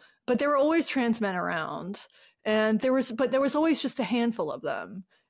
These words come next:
And they were always sort of accepted. It was just like, it, it just felt like a really natural, I don't think many people had a problem with it. This was before,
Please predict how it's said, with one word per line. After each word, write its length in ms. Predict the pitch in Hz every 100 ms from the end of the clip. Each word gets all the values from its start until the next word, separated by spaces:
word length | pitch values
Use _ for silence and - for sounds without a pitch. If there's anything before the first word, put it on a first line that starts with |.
| 220
And 140 | 233
they 80 | 254
were 140 | 262
always 260 | 254 254 240
sort 180 | - 247
of 80 | 240
accepted. 480 | 247 311 - 175 175
It 100 | 190
was 120 | 175
just 220 | 185 -
like, 260 | 175 165 -
it, 160 | - -
it 160 | 208
just 180 | - -
felt 200 | 208 170
like 140 | 170 180
a 80 |
really 280 | 170 170 165
natural, 460 | 170 156 156 165 151
I 60 |
don't 200 | 160 165 _ -
think 140 | 170
many 200 | 175 160
people 300 | 151 160 156
had 80 | 151
a 60 | 151
problem 360 | - 285 285
with 200 | 269 269
it. 360 | 262 240 233 -
This 200 | 202 -
was 120 | 175
before, 600 | - 175 - 165 156 160